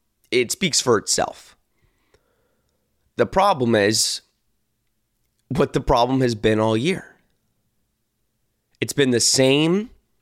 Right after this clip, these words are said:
problem all year, and we've talked about it on this show, right?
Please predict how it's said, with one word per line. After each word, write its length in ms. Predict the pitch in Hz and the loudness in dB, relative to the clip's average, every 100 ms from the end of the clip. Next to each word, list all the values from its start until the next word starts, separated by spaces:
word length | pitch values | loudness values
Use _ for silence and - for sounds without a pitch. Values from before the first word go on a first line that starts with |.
| _ | _
problem 600 | - 120 95 82 82 123 - _ - - | -2 2 2 0 -4 -6 -14 _ -20 -4
all 180 | 214 190 | -2 0
year, 200 | 117 85 | 0 0
and 80 | 156 | 0
we've 180 | 190 | 0
talked 360 | - - 165 - | -4 -2 -2 -2
about 300 | 131 107 120 | -2 0 0
it 120 | 110 - | -2 0
on 260 | 113 110 | 0 0
this 140 | 110 107 | -2 -2
show, 260 | - 90 - _ _ _ _ _ _ _ _ _ _ _ _ _ _ - | -2 -4 -6 _ _ _ _ _ _ _ _ _ _ _ _ _ _ -2
right? 240 | 117 117 | -2 -2